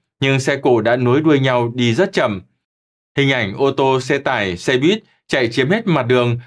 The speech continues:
khiến xe máy phải lên vỉa hè để đi không còn xa lạ ở khu vực này. Đến giờ cao điểm, các đoạn cầu vượt Cộng Hòa, đường Hoàng Hoa Thám, vòng xoay Lăng Cha Cả, công viên Hoàng Văn Thụ trở thành nỗi ám ảnh với nhiều người đi đường khi thường xuyên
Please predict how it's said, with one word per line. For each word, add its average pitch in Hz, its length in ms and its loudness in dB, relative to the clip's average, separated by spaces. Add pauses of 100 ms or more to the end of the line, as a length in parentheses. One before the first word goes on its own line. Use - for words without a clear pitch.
(160)
khiến 151 160 2
xe 185 140 0
máy 139 340 0
phải 123 220 0
lên 135 180 0
vỉa 117 160 2
hè 110 320 -2 (220)
để 123 280 0
đi 131 360 0 (140)
không 214 160 -2
còn 143 200 0
xa 202 180 0
lạ 160 120 0
ở 110 160 -2
khu 190 160 2
vực 120 160 0
này. 113 280 -2 (840)
Đến 131 140 2
giờ 147 240 0
cao 143 140 0
điểm, 101 340 0 (180)
các 202 140 0
đoạn 139 240 0
cầu 139 140 0
vượt 127 300 0
Cộng 131 180 2
Hòa, 120 360 -2 (160)
đường 135 160 2
Hoàng 135 180 0
Hoa 160 160 0
Thám, 147 360 -2 (240)
vòng 120 180 0
xoay 156 220 0
Lăng 160 160 -2
Cha 208 200 0
Cả, 98 320 -2 (180)
công 139 140 0
viên 143 140 2
Hoàng 123 240 0
Văn 143 180 -2
Thụ 120 320 2 (200)
trở 127 160 -2
thành 143 200 0
nỗi 160 120 2
ám 170 260 -2
ảnh 123 220 0
với 117 160 2
nhiều 175 180 2
người 127 200 2
đi 135 160 -2
đường 110 300 0 (320)
khi 127 200 2
thường 123 200 2
xuyên 120 440 0